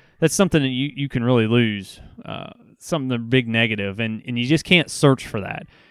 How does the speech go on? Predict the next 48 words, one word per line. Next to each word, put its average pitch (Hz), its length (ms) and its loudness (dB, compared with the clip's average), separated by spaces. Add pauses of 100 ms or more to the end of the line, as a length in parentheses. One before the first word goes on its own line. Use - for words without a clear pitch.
It's - 80 -10
like 139 120 0
Michigan 131 440 2
searching 127 340 -2
for 127 100 -4
the 113 80 0
perfect 113 340 0
Michigan 104 440 -2
man. 95 220 -6
Well, 107 120 0
they're 123 120 4
running 147 240 2
out 143 140 4
of 120 40 0
Michigan 117 420 -2
men. 98 140 -6
The 104 100 -4
only 135 140 0
one 135 160 0
left 127 280 0
is 104 140 -6
Les 117 240 -2
Miles. 101 500 -8 (460)
So 98 640 -4 (480)
what 117 140 -4
are 120 40 0
you 113 40 -2
gonna 113 220 -2
do? 107 220 -6 (440)
Well, 107 280 0
y-, 107 280 -10
you 127 220 -2
just 131 160 0
can't 147 240 6
search - 440 -2
for 131 140 -6
Notre 110 240 0
Dame 110 220 0
guys. 95 340 -6
You, 113 80 -2
you 117 400 -8
know, 104 60 -10
they 113 180 0
just 110 200 -10
kinda 117 260 0
come 117 320 -2
to 127 120 2
you. 92 360 -2